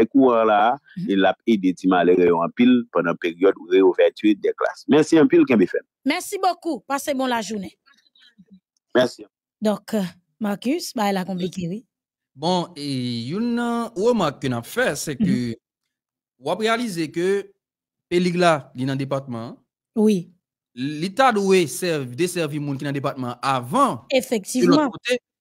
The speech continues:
Speaker 2: Mhm.
Speaker 3: Mais c'est les gens qui n'ont pas baptisé.
Speaker 2: Mhm.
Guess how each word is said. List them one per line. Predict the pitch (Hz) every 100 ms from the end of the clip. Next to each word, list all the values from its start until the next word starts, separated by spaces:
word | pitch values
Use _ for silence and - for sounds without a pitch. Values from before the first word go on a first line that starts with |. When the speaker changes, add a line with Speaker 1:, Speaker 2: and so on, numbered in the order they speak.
| -
Speaker 2:
Mhm. | 214 226 226 _ _
Speaker 3:
Mais | 220 233 233 - _ _
c'est | - - 254
les | 214
gens | 233 240
qui | 233 233
n'ont | 226
pas | 214 202 202
baptisé. | 196 190 196 208 180 _ _ _ _ _ _ 240
Speaker 2:
Mhm. | 208